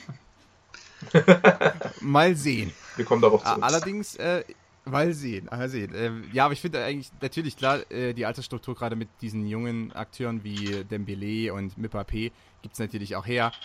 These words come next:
Speaker 2: Ähm, andererseits, äh, man spricht ja auch über Frankreich schon etwas länger jetzt über diese Qualität. Jetzt kam noch mehr dazu. Das ist ja eigentlich das Interessante an dieser Mannschaft, dass die schon vor zwei oder vier Jahren, ähm, in diesem etwas erweiterten Kreis der Favoriten war und man hat über die,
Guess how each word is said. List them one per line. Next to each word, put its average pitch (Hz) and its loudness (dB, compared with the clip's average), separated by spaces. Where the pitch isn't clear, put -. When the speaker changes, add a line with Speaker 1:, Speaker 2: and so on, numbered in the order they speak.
Speaker 2:
Ähm, 95 -8
andererseits, 104 -4
äh, 101 -10
man 107 -6
spricht - -8
ja 107 -2
auch 104 -6
über 107 -8
Frankreich 107 -6
schon 104 -6
etwas 107 -8
länger 107 -2
jetzt - -14
über 104 -10
diese 98 -10
Qualität. 110 -6
Jetzt 104 -8
kam 117 2
noch 113 -2
mehr 131 0
dazu. 127 -4
Das 117 -4
ist 131 -10
ja 120 -2
eigentlich 110 -6
das 110 -6
Interessante 117 -4
an 101 -4
dieser 95 -10
Mannschaft, 95 -8
dass 98 -14
die 98 -16
schon 104 -6
vor - -8
zwei 107 -2
oder 104 -6
vier 98 -8
Jahren, 107 0
ähm, 95 -6
in 98 -14
diesem 95 -12
etwas 107 -6
erweiterten 110 -4
Kreis 117 -2
der 104 -2
Favoriten 120 -6
war 120 4
und 110 0
man 104 -4
hat 104 -6
über 107 -6
die, 98 -8